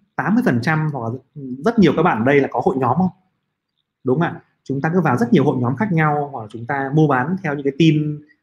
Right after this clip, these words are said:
trong hội nhóm bơm ra bơm vào hàng ngày. Rồi trong hội nhóm thì họ liên tục đưa ra những cái tin ngắn hạn, phân tích thị trường.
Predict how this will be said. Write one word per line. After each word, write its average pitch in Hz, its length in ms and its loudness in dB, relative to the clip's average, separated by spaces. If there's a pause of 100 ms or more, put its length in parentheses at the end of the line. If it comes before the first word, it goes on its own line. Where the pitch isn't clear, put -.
(100)
trong 143 160 -2
hội 151 160 2
nhóm 123 420 0
bơm 147 220 2
ra 143 140 0
bơm 139 180 0
vào 127 140 -2
hàng 113 240 -6
ngày. 110 240 -2 (420)
Rồi 123 160 0
trong 151 100 0
hội 151 160 0
nhóm 120 260 -2
thì 175 60 -4
họ 123 160 -4
liên 180 240 4
tục 170 160 0
đưa 151 100 2
ra 151 100 0
những 139 80 -4
cái 151 100 -4
tin 147 140 2
ngắn 135 120 -2
hạn, 160 180 -2 (240)
phân - 120 -6
tích 208 120 -4
thị 143 140 -4
trường. 120 360 0